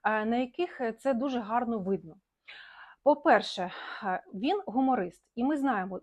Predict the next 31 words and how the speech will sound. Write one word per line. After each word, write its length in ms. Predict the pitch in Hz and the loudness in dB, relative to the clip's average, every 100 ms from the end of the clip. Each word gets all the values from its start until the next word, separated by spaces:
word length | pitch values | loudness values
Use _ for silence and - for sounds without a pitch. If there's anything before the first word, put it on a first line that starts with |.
| - | -12
що 220 | - 226 | -6 -4
гумористи 640 | 202 226 247 302 370 - 180 | -2 0 0 0 -4 -6 -8
дуже 360 | 180 294 269 | -2 -2 -2
часто, 420 | 254 190 180 - | -4 -4 -6 -8
у 100 | - | -6
гумор-, 240 | 208 226 240 | -2 -2 -2
у 120 | 240 | -2
гумористи 480 | 233 247 226 - 185 | 0 2 2 -2 -6
йдуть 260 | 185 202 | -6 -8
ті 140 | - 214 | -8 -4
люди, 260 | 330 294 | -4 -2
які 260 | 208 196 233 | -4 -4 -4
насправді, 680 | 220 - - 233 190 180 180 _ _ _ _ _ _ - | -4 -4 0 0 0 -6 -12 _ _ _ _ _ _ -6
е, 340 | 214 214 202 - - | -2 2 2 0 -8
є 280 | 190 226 175 | 0 2 4
дуже 280 | 277 247 | 2 2
невпевненими 680 | 269 311 - 214 208 202 196 | 2 2 4 4 2 -2 -4
в 60 | 196 | -6
собі, 420 | - 185 185 185 - - - - | -8 -10 -8 -12 -16 -20 -20 -14
є 380 | 175 196 196 - | -6 -2 0 -2
дуже 300 | 180 262 277 | -2 -2 0
депресивними, 840 | 262 294 311 - 220 196 185 180 185 | 0 -2 -4 -4 -2 -2 -2 -6 -6
тривожними. 720 | 262 269 226 202 196 185 196 - | -2 0 2 0 0 -6 -6 -10
Сміх, 640 | - 262 359 440 - - | -2 0 2 0 -2 -12
веселощі, 760 | 180 233 247 269 208 175 - 196 | -2 0 0 0 0 -2 -8 -10
чи 160 | - | -4
ні, 240 | 233 285 240 | -2 -2 -4
це 160 | - | -2
нібито 400 | 254 339 339 320 | 0 0 -2 -2
їх 340 | 226 233 294 - | -2 -2 -4 -4
адаптація 880 | 220 202 233 - 208 175 - - 160 | -4 -4 -8 -4 0 0 -4 -16 -18